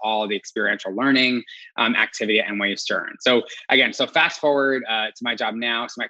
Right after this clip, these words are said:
current role, as, as you mentioned, is Executive Director for Student Engagement. Um, and specifically, I oversee, um, experiential learning, or as we call it, Stern Solutions, which is our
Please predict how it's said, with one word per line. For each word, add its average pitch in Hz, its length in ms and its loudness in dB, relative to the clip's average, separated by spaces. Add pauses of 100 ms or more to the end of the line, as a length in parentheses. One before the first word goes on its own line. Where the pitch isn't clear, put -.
current 156 180 -2
role, 135 340 -2 (120)
as, 110 140 -6 (160)
as 101 80 -10
you 113 80 -8
mentioned, 113 380 -2
is 101 100 -6
Executive 117 420 2
Director 113 300 2
for - 80 -10
Student 107 300 -2
Engagement. 92 460 -2 (540)
Um, 113 540 2
and 113 160 0
specifically, 131 640 4
I 120 160 4
oversee, 117 800 4 (300)
um, 113 340 2
experiential 120 680 2
learning, 143 500 2
or 110 340 2
as 104 180 -2
we 120 140 0
call 123 220 0
it, 131 120 -4
Stern 120 300 -4
Solutions, 123 720 -2
which 110 140 -2
is 104 120 -2
our 101 140 0